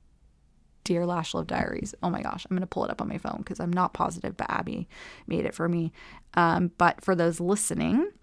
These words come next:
we made you a code. Yes, D L L Diaries, and that is for twenty percent off a coaching call with me.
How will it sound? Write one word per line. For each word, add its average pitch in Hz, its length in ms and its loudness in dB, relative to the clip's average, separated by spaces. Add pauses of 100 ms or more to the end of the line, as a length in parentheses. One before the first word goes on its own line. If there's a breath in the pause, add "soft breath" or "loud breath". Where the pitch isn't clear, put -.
(1000)
we 175 140 2
made 165 220 0
you 196 100 2
a 277 60 0
code. 208 320 0 (100)
Yes, - 380 2 (800 loud breath)
D 202 400 2
L 190 320 4
L 175 360 4
Diaries, 175 720 0 (140)
and 175 160 2
that 190 220 0
is 180 340 0
for 226 680 -2 (440)
twenty 247 400 0
percent 226 420 0
off 175 440 2 (300)
a 214 80 0
coaching 311 320 0
call - 200 -2
with - 120 -10
me. - 180 -10